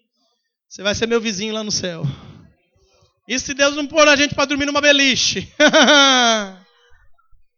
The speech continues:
Dividir o mesmo quarto aí, né? É bom aprender a amar o seu irmão aqui na terra, hein? Porque senão vai ficar lá uma eternidade pra aprender a amar o seu irmão, hein?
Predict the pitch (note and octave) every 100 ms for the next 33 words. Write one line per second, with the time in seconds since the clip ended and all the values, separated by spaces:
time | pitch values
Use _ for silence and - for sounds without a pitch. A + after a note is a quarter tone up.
0 | _ _ F#3 G#3+ G#3+ C4+ D4 D4+ D4+ -
1 | C#4+ B3+ - A#3 G#3 G3+ A#3 E4 - _
2 | _ _ _ _ _ _ _ _ _ _
3 | _ _ - F3+ E3 A#3+ C#4 C#4+ C#4+ D4
4 | C4+ C4+ C4+ C4 C4+ - C4 B3 C#4 -
5 | C#4+ C4+ C4 A#3 F3 G3+ C#4 _ _ _
6 | _ _ _ _ _ _ _ - E3 A3+
7 | - B3 C4+ C#4 C#4 - C#4+ C4+ B3 -
8 | D4 F4 E4+ D4+ F4+ G4+ - - F#4+ G4
9 | F#4+ F#4 F4+ E4 E4+ D#4+ - D#4 D4+ D#4
10 | C#4+ A#3+ C4 B3+ B3 A#3 A#3 A#3 F#3+ D#3
11 | F3 D#4